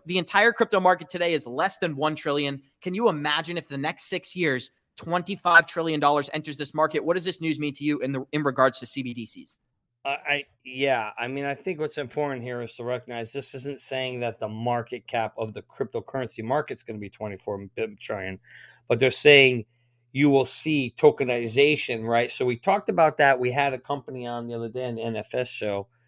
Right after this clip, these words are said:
Speaker 2: the Non-Fungible show, and they were talking about, uh, so it was Proppy,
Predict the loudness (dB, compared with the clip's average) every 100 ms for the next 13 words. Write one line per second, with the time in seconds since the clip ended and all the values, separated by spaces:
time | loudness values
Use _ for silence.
0 | _ _ -2 -2 2 2 2 -2 -4 -2
1 | -2 0 0 2 4 4 4 -4 -2 -2
2 | -4 _ -2 -2 -2 -6 -4 -4 -4 0
3 | 0 2 -6